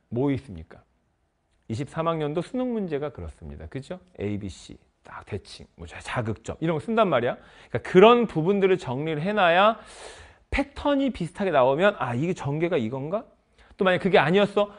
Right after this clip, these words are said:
그럼 또 여러 가지 요소들을 봐놨기 때문에 어, 그럼 이건가? 전개가 돼야 되잖아. 시작점을 딱 명확하게 잡으면 어려운 문제들은,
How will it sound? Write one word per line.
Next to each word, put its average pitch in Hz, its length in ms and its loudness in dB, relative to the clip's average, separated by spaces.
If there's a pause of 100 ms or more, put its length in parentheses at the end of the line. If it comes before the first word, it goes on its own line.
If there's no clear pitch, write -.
그럼 190 220 2
또 285 220 10
여러 202 200 10
가지 220 180 6
요소들을 196 320 6
봐놨기 196 440 0
때문에 185 360 2
어, 214 140 6
그럼 190 180 2
이건가? 190 640 2 (340)
전개가 226 760 4
돼야 113 280 -4
되잖아. 80 320 -10
시작점을 - 640 0
딱 - 240 0
명확하게 170 460 -2
잡으면 127 580 -2 (460)
어려운 190 400 4
문제들은, 156 720 -2